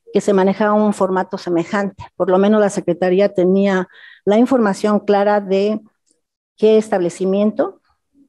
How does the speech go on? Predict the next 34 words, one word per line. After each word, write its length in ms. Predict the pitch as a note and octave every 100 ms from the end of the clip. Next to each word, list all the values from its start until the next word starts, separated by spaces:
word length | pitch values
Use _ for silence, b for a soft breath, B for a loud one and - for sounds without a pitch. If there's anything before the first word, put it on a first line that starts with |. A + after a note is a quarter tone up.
| _ -
qué 140 | G#3
número 280 | G#3 A3 A3
de 60 |
expediente, 680 | F#3 - F3+ F3 F#3+ G3 C4+
eso 180 | A3+ G3+
le 140 | F#3 E3+
da 360 | E3+ E3 F#3+
su 400 | - E3+ D#3+ D#3+ E3+
estatus 440 | - F3 F3 F3
de 140 | E3+
regulado, 680 | D#3+ D#3+ F3 F#3+ G#3 C4+ D4+ B B B -
su 180 | G3+
domicilio 720 | G3 A#3+ C#4+ - G#3+ G#3 G#3 - b b
y 200 | G#3+ A3
qué 160 | B3 A#3
tipo 300 | - - G#3+
de 100 | G3+
actividad 500 | G3 F3 F3 F3 F3
realiza, 420 | F3+ G#3+ A3+ F#3
ya 140 | E3
sea 140 | E3 E3+
industrial 420 | E3+ D#3+ - F3
y 60 | F3
comercial, 560 | F3+ F3+ - G3 G#3 - b b b
y 100 | A#3
la 120 | A#3
normatividad 600 | A3 G#3+ G#3 A3 A3 A3+
que 80 | A#3
le 100 | A3+
aplica, 440 | A3 B3 B3 G#3+ -
porque 180 | G3+ -
finalmente 680 | G#3+ G#3+ A3+ A3+ A3+ G#3
esto 240 | G#3 - A3+
es, 260 | D4 -